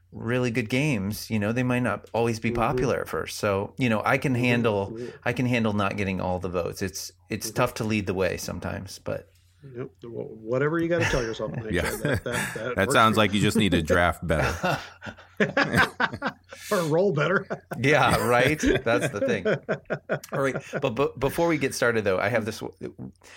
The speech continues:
Speaker 1: Clef and I were just talking about it today, and I have, uh, this bone to pick, and Richie, you're gonna be the third man to clear this up. Uh,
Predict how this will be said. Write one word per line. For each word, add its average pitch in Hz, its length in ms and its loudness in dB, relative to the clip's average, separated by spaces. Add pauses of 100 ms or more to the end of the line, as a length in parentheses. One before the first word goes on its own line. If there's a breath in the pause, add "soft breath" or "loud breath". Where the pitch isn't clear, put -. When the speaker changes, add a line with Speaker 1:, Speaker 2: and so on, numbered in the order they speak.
(220 loud breath)
Speaker 1:
Clef 143 220 0
and 131 80 -2
I 110 80 4
were 107 120 2
just 117 340 0
talking 101 320 -4
about 90 180 -2
it 90 120 -2
today, 87 340 -4
and 90 100 -4
I 90 80 -2
have, 95 580 -4 (260)
uh, 87 280 -4
this 104 200 -4
bone 107 320 -2
to 101 60 -2
pick, 95 280 -4
and 92 120 -6
Richie, 104 280 -6
you're 98 200 -6
gonna 107 160 -4
be 95 160 -6
the 90 120 -6
third 92 280 -4
man 90 200 -4
to 87 60 -8
clear 90 260 -8
this 87 180 -8
up. - 260 -6 (760 soft breath)
Uh, 87 180 -4